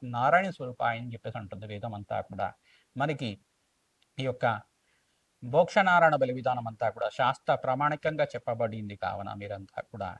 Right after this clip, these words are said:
ఈ పరిష్కారాన్ని ఆచరించండి. తంత్రశాస్త్రంలో చెప్పిన పరిష్కారం చెప్తున్నాం కావున, మీరంతా కూడా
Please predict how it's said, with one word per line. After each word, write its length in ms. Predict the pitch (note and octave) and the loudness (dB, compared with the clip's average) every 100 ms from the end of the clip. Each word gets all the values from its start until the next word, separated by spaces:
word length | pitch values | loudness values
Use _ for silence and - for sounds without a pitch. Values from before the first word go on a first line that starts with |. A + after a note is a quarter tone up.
| - | -12
ఈ 80 | A#2 | -10
పరిష్కారాన్ని 720 | - A#2 A#2+ - A2 A2+ G#2 | -6 -6 -6 -4 -2 -2 -6
ఆచరించండి. 560 | G2 G#2+ A2 - G2+ G#2 | -10 -10 -12 -10 -12 -6
తంత్రశాస్త్రంలో 760 | G2+ A2+ C#3+ - C#3+ - C#3+ B2 | -6 -4 -6 -2 -2 -4 -10 -10
చెప్పిన 260 | A#2+ A#2 | -10 -12
పరిష్కారం 520 | - G#2+ A2 - A#2 | -6 -8 -6 -4 -4
చెప్తున్నాం 500 | A2 - _ G2+ G2 | -4 -14 _ -14 -12
కావున, 260 | G#2 G2 G2+ | -12 -12 -12
మీరంతా 420 | G#2 G2+ G2 G2 | -10 -10 -6 -6
కూడా 280 | G2 G#2+ G2 | -6 -8 -8